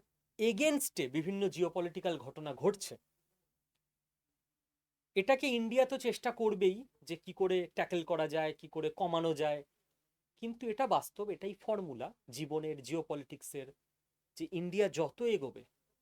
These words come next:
যত গ্রোথ হবে, ইন্ডিয়ার বন্ধু তত কমবে। গ্রোথ হতে হতে ইন্ডিয়া যখন সেকেন্ডে পৌঁছে যাবে,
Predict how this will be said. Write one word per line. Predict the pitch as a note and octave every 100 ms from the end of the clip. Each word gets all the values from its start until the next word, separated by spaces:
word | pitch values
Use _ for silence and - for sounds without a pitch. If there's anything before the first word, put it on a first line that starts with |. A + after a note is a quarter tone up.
| _ _ B2
যত | D#3 D#3
গ্রোথ | A#3+ E3 E3+ -
হবে, | A#2 - - _ _ _ -
ইন্ডিয়ার | F3 E3+ F#3 F3
বন্ধু | C#3 D3+ D#3 E3+ A#3 _ -
তত | G#3 G3+
কমবে। | G3 A#2 G2+ G2 - _ _ _ _ -
গ্রোথ | C3+ A3 B3+
হতে | - G#3 C#4+
হতে | A#3 A3 A#2+ - _ _ _ _ _ -
ইন্ডিয়া | G3+ G#3 B3
যখন | A#3+ B3 C4
সেকেন্ডে | - A3+ B3 C4+ C4+
পৌঁছে | C4+ A#3 - G3
যাবে, | B2 B2+